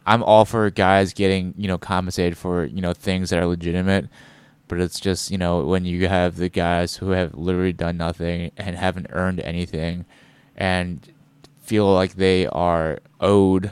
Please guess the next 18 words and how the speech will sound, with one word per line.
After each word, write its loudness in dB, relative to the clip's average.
by -2
the -2
government, -2
they're -2
owed 2
taxpayer -6
dollars -4
because -6
they -2
signed -4
up -4
and -10
volunteered -6
for -10
service. -4
It's -18
just -6
like, -4